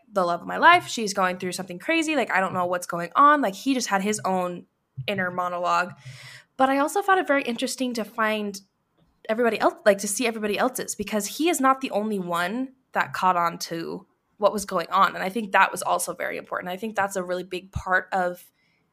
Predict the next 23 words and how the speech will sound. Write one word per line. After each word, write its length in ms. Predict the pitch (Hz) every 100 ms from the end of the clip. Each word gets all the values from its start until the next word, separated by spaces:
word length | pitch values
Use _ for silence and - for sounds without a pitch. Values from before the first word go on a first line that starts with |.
| _ -
teams 460 | - 190 269 311
as 160 | 262 226
well, 520 | 196 180 196 349 - - - - - _
because 680 | 320 320 339 330 262 - - _ _ _ _ _ _
I 100 | 262
feel 140 | 285 403
like 120 | 415
that's 200 | 381 381
something 260 | 339 330
that 120 | 269 240
easily 340 | 240 240 262
gets 240 | 226 196 196
lost 400 | 196 269 277 -
in 60 |
the 100 | 208
fact 340 | 196 196 190 -
that 300 | 185 175 - _ _ _ _ _ _
those 400 | 208 226 285 320 -
teams 320 | - 294 233
and 100 | 214
those 160 | 208
people 400 | - 233 226 208
spend 600 | 196 - - - 226 220